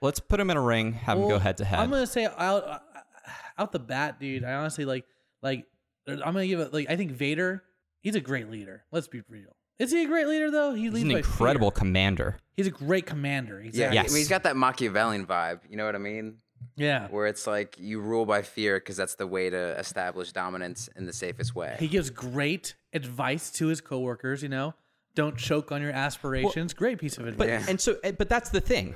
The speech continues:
Speaker 1: right? Because you were like, "Well, is he a great leader or this or that?" Right? Everyone just wanted to use Anakin. The Jedi wanted to use Anakin to bring balance to the Force, to stop whatever the darkness was out there. And then the Emperor wanted to use Anakin.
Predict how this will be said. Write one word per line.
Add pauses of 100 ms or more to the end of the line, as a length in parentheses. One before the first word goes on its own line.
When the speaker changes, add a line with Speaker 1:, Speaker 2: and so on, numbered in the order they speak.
Speaker 1:
right?
Because
you
were
like,
"Well,
is
he
a
great
leader
or
this
or
that?"
Right? (420)
Everyone (120)
just
wanted
to
use
Anakin. (420)
The
Jedi
wanted
to
use
Anakin
to
bring
balance
to
the
Force,
to
stop
whatever
the
darkness
was
out
there.
And
then
the
Emperor
wanted
to
use
Anakin.